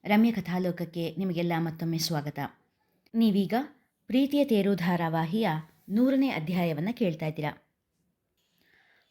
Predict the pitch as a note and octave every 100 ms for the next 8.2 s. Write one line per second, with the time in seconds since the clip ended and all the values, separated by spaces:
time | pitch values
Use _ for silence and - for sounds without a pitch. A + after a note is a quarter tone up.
0 | - F3 E3+ D#3+ G#3 - G#3 F#3+ F3 D#3
1 | - _ _ - F3+ F3 G3 G3 F#3+ F#3
2 | F3+ E3+ F3+ - _ _ _ _ _ _
3 | A3 A3 A#3+ A#3 A3 F#3+ F#3+ F#3 F#3 F3+
4 | F3 F3 F3+ E3 E3 D#3 - _ _ _
5 | _ _ _ _ _ _ - F3+ F#3 F#3+
6 | F3+ F3+ _ _ _ _ - F#3+ F#3+ G3
7 | A3 C4 C#4 A#3+ A#3 A3 F#3+ G#3 - F3+
8 | D#3 D3